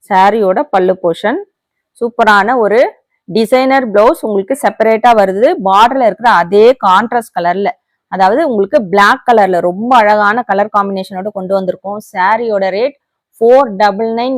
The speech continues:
with free shipping. சிங்கிள் சாரியுமே ஃப்ரீ ஷிப்பிங்ல தரோம். So, எந்த சாரி வேணுமோ டக்கு டக்கு டக்குன்னு ஆர்டர் பிளேஸ் பண்ணிக்கோங்க. லிமிடெட் ஸ்டாக்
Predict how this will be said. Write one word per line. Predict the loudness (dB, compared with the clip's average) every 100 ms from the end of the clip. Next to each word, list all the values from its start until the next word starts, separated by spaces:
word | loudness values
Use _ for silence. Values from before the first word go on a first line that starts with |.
| -6
with | -8 _
free | -8 -8
shipping. | -8 -10 -8 -8 -8
சிங்கிள் | -6 -4 -4 -2
சாரியுமே | -4 -2 -8 -6
ஃப்ரீ | -8 -8
ஷிப்பிங்ல | -10 -12 -8 -8 -4
தரோம். | -4 -4 -6 _ _ -8
So, | -4 -2
எந்த | -2 -2 -2
சாரி | 0 0
வேணுமோ | -2 -4 -6 -8
டக்கு | -8 -4
டக்கு | -4 -2 -4
டக்குன்னு | -4 -6 -6 -4
ஆர்டர் | -4 -4 -6
பிளேஸ் | -10 -10
பண்ணிக்கோங்க. | -12 -12 -10 -10 -10 -12 _ _ _ _ _ _ _ _ -4
லிமிடெட் | -2 0 0 -2 -4
ஸ்டாக் | -4 -2